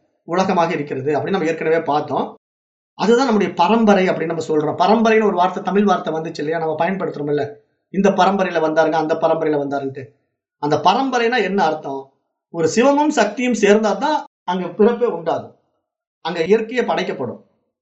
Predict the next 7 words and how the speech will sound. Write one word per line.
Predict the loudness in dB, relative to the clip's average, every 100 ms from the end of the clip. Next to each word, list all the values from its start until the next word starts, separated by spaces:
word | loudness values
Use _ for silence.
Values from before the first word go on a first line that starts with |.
| _ _ -2
அப்ப | 2
அது | 2 2
வந்து | 0
சூட்சமா | 0 -2 0 2 2
பரிபாஷையில | 4 2 2 2 2 0
மகான்கள் | 2 0 -2 -2 -2
பேசுறாங்க. | -2 -4 -6